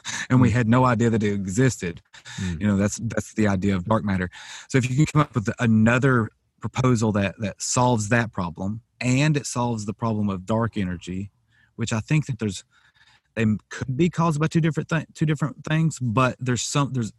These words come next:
Speaker 1: there should be some sort of connection between the two.
Speaker 2: Hmm.
Speaker 1: A-, and as with other anomalies, and I think that that's probably the, the best areas to explore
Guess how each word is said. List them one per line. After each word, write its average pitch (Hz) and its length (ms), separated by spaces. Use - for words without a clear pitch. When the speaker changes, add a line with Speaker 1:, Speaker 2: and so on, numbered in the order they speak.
Speaker 1:
there 110 160
should 123 240
be 120 80
some 117 260
sort 113 180
of 98 140
connection 98 640
between 90 400
the 80 80
two. - 320
Speaker 2:
Hmm. 85 160
Speaker 1:
A-, - 180
and 127 240
as 165 300
with 160 160
other 139 240
anomalies, 113 640
and 127 80
I 131 60
think 127 180
that 117 80
that's 120 180
probably 110 380
the, 101 140
the 104 180
best 98 460
areas 98 440
to 101 140
explore 90 800